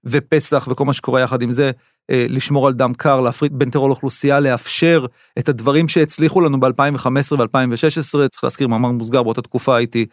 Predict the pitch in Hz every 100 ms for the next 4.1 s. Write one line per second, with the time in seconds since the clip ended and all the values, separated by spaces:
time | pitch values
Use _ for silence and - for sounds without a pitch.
0 | _ _ - 110 123 117 110 107 - 165
1 | 123 147 135 180 156 165 160 139 143 156
2 | 156 147 147 135 _ _ - 123 120 -
3 | 139 - 135 135 139 127 110 120 127 151
4 | 151